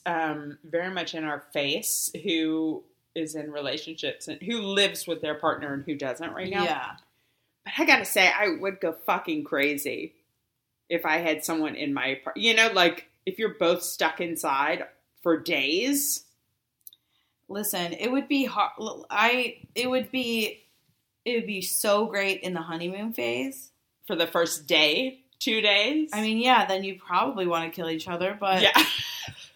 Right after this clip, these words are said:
Speaker 2: I don't know how that works.
Speaker 1: Yeah.
Speaker 2: Like, I don't know. I just know that
Speaker 1: I think that's a big fear of mine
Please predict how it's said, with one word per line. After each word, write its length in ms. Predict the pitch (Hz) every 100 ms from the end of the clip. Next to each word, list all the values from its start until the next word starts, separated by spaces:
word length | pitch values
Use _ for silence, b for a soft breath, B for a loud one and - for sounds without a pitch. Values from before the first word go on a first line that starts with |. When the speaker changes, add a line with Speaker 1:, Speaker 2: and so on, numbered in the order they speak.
| B B _ _ -
Speaker 2:
I 120 | 247
don't 140 | 330
know 220 | 285 311
how 100 | 302
that 220 | 202 175 202
works. 80 |
Speaker 1:
Yeah. 260 | 190 226 247 -
Speaker 2:
Like, 220 | - 190 -
I 140 | 196
don't 200 | 208 185
know. 380 | 190 185 202 226
I 100 | 214
just 220 | 214 262 233
know 300 | 214 208 190
that 380 | 196 180 170 - _ _ _ _ _ _ _ _ _ _ _ _ _ _ _ _ _ -
Speaker 1:
I 60 |
think 160 | - 294
that's 180 | 359 339
a 60 |
big 280 | 196 208 -
fear 280 | - 202 185
of 120 | 175
mine 500 | 175 156 139 131 135